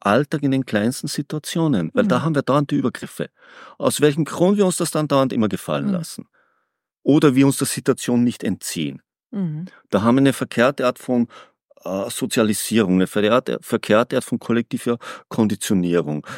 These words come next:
Speaker 1: Wir wollen nicht auffallen, wir wollen gefallen, wir wollen,
Speaker 2: Mhm.
Speaker 1: wir denken, wir kommen auf die Art besser raus, auf die Art kommen wir nie besser raus.
Speaker 2: Mhm.
Speaker 1: Weil
Speaker 2: Ja,
Speaker 1: es
Speaker 2: man will Menschen nicht ablehnen, ne? Also zum Beispiel,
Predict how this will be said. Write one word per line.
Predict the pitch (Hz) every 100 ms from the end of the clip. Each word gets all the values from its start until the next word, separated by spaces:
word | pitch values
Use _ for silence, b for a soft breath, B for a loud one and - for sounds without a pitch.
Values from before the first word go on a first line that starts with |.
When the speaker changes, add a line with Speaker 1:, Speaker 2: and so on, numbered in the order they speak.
| B
Speaker 1:
Wir | 98
wollen | 98 101
nicht | 90 -
auffallen, | 117 135 - 123 113 95
wir | 82
wollen | 90 82
gefallen, | 78 - - 120 120 120 113 90
wir | 87
wollen, | 85 85 85 87 -
Speaker 2:
Mhm. | 214 175
Speaker 1:
wir |
denken, | 107 110 110 - 104 B
wir | 110 117
kommen | - 117 117
auf | 107 -
die | 110
Art | 107 - -
besser | 143 - 123
raus, | 92 92
auf | 113
die | - 139
Art | -
kommen | 127
wir | 120
nie | 127
besser | - 85 - -
raus. | 76 - - - _
Speaker 2:
Mhm. | 208 190 170 180 202
Speaker 1:
Weil | 208 208
Speaker 2:
Ja, | 226
Speaker 1:
es | 220
Speaker 2:
man | 208 196 196
will | 208 202 196
Menschen | 208 208 - 196
nicht | 190 185
ablehnen, | - - 190 180 170 165 165
ne? | 185 - B B
Also | - 196 202
zum | 190 208
Beispiel, | 196 190 214 190